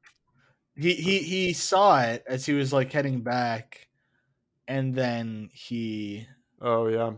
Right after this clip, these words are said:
Speaker 2: yeah.
Speaker 1: got touched, I'm pretty sure.
Speaker 2: He got touched afterwards, after he headed back. Okay, well, but yeah, that's my favorite, favorite too. Um, it's just, it's a really good way to end the franchise and end the film. Um, maybe, maybe what a,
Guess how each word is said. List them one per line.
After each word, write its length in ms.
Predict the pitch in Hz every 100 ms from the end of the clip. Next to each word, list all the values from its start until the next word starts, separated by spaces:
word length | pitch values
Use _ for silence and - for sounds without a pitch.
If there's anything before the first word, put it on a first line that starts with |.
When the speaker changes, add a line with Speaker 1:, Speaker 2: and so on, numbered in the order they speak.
| - -
Speaker 2:
yeah. 180 | 110
Speaker 1:
got 320 | 110 117 104 -
touched, 540 | 127 107 98 - -
I'm 140 | 107
pretty 240 | 110 110 101
sure. 400 | - 101 101 104
Speaker 2:
He 80 | 127
got 100 | 127
touched 240 | 127 117
afterwards, 500 | 113 110 113 113 113 -
after 240 | 123 117
he 200 | 117 117
headed 280 | 110 107 -
back. 220 | 104 - - - - - 131
Okay, 300 | 143 110 110
well, 440 | 127 131 - - -
but 120 | 143
yeah, 140 | 143 120
that's 220 | 139 165
my 140 | 151
favorite, 380 | 139 110 110 113
favorite 380 | 113 104 110 131
too. 360 | 113 107 110 104 110
Um, 220 | 110 113 107
it's 180 | 127 -
just, 220 | 131 - _ -
it's 100 | 120
a 60 | 113
really 320 | 131 135 127
good 140 | 117 113
way 180 | 113 110
to 140 | 113
end 180 | 110 110
the 60 |
franchise 720 | 101 - 113 110 - 110 104 110
and 100 | 110
end 140 | 107
the 60 | 104
film. 420 | 113 107 104 104 _ - _ - 117
Um, 280 | 110 107
maybe, 440 | 120 131 131 117 - _ _ _ _ _ _ _ _ _ _ _ -
maybe 160 | 120 117
what 220 | 117
a, 80 | 117